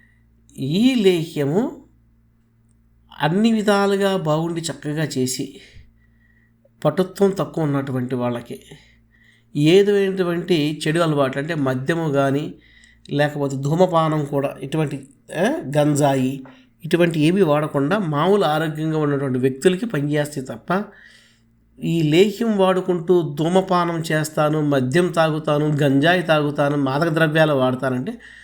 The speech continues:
వారికి పనిచేయదు. ఓకే, సరే, ఈ లేహ్యము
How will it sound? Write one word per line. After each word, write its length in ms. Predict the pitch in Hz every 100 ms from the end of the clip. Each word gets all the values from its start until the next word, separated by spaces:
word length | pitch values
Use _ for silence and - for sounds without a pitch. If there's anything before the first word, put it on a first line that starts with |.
| - _ _
వారికి 300 | 156 156 139
పనిచేయదు. 460 | 135 127 127 107 - - _ - - - - - - _ -
ఓకే, 400 | 151 233 392 - - _ _ _
సరే, 360 | - 147 131 - -
ఈ 160 | 196
లేహ్యము 880 | 165 160 170 170 185 147 131 131 -